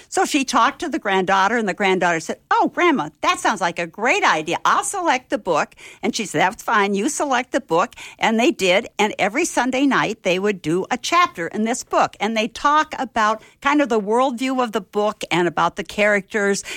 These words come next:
It was a great way to instill some real character building in the child. But the most wonderful part was the little brother, who was ten, said, "Hey, will Grandpa do it for me too?"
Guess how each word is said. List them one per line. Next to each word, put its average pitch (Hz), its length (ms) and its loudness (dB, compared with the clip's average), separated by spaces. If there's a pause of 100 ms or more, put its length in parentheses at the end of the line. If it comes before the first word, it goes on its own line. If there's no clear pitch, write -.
It 247 80 2
was 240 180 0
a 240 60 2
great 233 520 -2
way 214 260 2
to 202 200 -6
instill 214 400 0
some 190 260 -4
real 214 280 0 (200)
character 370 540 2
building 170 460 0
in 190 180 2
the 180 80 -2
child. 220 520 2 (360)
But 269 140 0
the 285 60 -6
most 262 260 -2
wonderful 311 440 2
part 180 360 0
was 208 240 0
the 247 120 -4
little 269 340 0
brother, 214 520 0
who 180 140 -4
was 196 220 0
ten, 202 380 0
said, 190 300 -2 (220)
"Hey, 240 380 0 (280)
will 196 120 -2
Grandpa 226 420 0
do 247 160 -2
it 262 100 -2
for 254 180 -6
me 247 200 2
too?" 277 400 0